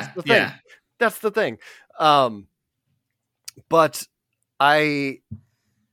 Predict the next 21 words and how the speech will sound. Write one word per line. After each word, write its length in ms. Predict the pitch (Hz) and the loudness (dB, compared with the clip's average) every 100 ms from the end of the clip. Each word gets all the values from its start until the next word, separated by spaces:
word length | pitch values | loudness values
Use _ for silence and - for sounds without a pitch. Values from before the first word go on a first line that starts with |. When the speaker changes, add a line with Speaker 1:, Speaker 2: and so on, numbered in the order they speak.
| _ _ _ | _ _ _
Speaker 1:
yeah, 220 | 160 175 | 0 2
yeah. 140 | 127 113 | 2 0
Uh, 500 | 147 151 139 123 113 | 2 4 6 4 0
Ryan, 500 | 135 165 147 117 101 _ _ _ _ _ _ _ _ _ _ _ _ | 0 2 2 -2 -8 _ _ _ _ _ _ _ _ _ _ _ _
did 140 | 131 | -12
you 60 | 123 | -10
say, 220 | - 151 | -4 -4
did 220 | 135 139 | -2 -6
you 60 | 139 | -6
say 200 | 156 147 | -2 0
you 60 | |
had 200 | 139 131 | 2 2
any 180 | 131 131 | 2 -4
favorite 280 | 123 131 127 | -2 -4 -4
parts? 400 | - 131 - - - | -2 -4 -4 -16 -8
Speaker 2:
Well, 100 | 220 | -4
just 240 | 262 254 _ - | -4 -6 _ -10
that, 340 | 196 262 294 - _ - | -2 0 0 -6 _ -4
that 260 | 240 233 | -2 -2
first 360 | 220 277 285 - | 0 2 2 2
scene 560 | - 185 127 120 147 | 2 4 4 2 -2